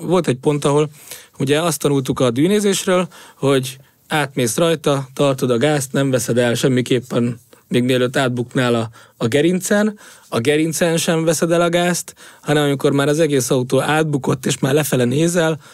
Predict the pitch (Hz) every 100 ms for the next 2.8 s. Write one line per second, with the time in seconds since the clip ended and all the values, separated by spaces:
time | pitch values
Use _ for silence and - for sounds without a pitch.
0 | - _ 151 143 139 117 139 170 160 156
1 | 135 160 135 127 143 156 151 147 147 127
2 | 123 117 127 123 127 127 120 120